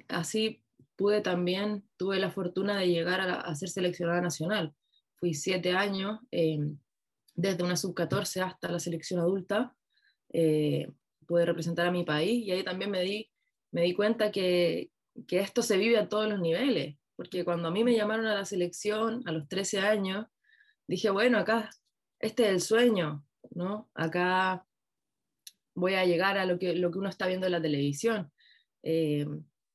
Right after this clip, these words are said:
ser conno-, ser seleccionado nacional es ser, es ser famoso, es ser, es tener todas las condiciones para competir, es, es ser,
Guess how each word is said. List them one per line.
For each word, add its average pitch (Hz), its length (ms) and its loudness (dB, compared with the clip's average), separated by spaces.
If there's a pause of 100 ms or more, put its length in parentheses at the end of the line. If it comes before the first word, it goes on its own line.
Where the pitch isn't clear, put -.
(180)
ser 180 280 -2
conno-, 165 360 0
ser 214 180 0
seleccionado 185 540 0
nacional 180 480 -2
es 196 280 -6
ser, 196 500 -2 (300)
es 156 120 -4
ser 180 140 0
famoso, 226 760 2
es - 80 -6
ser, 196 180 -4
es 180 180 -2
tener 185 320 -4
todas 208 240 2
las 180 120 -6
condiciones 175 480 -4
para 156 240 2
competir, 190 580 6
es, 214 180 -4 (160)
es 185 140 -4
ser, - 280 -4